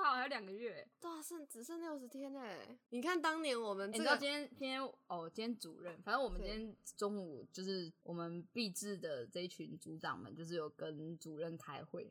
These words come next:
Speaker 2: 嗯。
Speaker 1: 然后主任就说：“你们没有跨年啊，你们就只能跨一条线跨过去，然后继续做事。” <laughs>
Speaker 2: 其实还好啊，没有什么威慑力，因为去年都是这样啊。
Speaker 1: 对啊，所以我说没有跨年啊。
Speaker 2: 他们为什么都喜欢用这种话来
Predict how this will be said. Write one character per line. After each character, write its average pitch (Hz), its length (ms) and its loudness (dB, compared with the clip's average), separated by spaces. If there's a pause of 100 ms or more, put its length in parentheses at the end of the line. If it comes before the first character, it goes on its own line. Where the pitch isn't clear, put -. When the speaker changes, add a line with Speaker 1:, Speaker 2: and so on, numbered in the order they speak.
(140)
Speaker 2:
嗯。 220 260 2
Speaker 1:
然 - 80 4
后 214 60 4
主 196 140 -6
任 190 160 0
就 214 100 0
说 196 400 4
：“你 202 60 2
们 208 100 4
没 247 100 6
有 339 80 6
跨 320 200 4
年 202 200 0
啊， 175 320 -6
你 190 60 -4
们 196 100 0
就 262 80 0
只 247 120 0
能 175 160 -2
跨 214 240 -4
一 208 40 2
条 190 200 -4
线 190 180 -6
跨 202 180 -6
过 180 160 -6
去， 180 200 -8
然 160 100 -2
后 165 60 -4
继 175 120 -6
续 165 140 -8
做 139 180 -12
事。” - 280 -18
<laughs> 381 720 6
Speaker 2:
其 302 120 -4
实 359 80 4
还 302 200 8
好 208 160 10
啊， 185 80 4
没 226 100 2
有 247 80 4
什 247 100 -4
么 190 80 -2
威 196 220 2
慑 220 140 2
力， 190 160 -4
因 208 120 0
为 240 60 0
去 240 160 -4
年 165 160 -2
都 175 100 -4
是 170 120 -8
这 170 100 -6
样 143 100 -10
啊。 - 140 -14 (160)
Speaker 1:
对 302 100 2
啊， 262 320 8
所 233 160 -2
以 - 40 0
我 175 100 -4
说 196 80 -4
没 196 100 -4
有 - 40 -6
跨 175 180 -4
年 - 180 -8
啊。 - 160 -12
Speaker 2:
他 349 60 0
们 359 100 6
为 330 80 6
什 269 80 2
么 180 140 0
都 196 100 2
喜 180 160 -4
欢 175 160 2
用 185 200 -2
这 185 80 -2
种 - 120 -4
话 190 200 -2
来 151 260 -8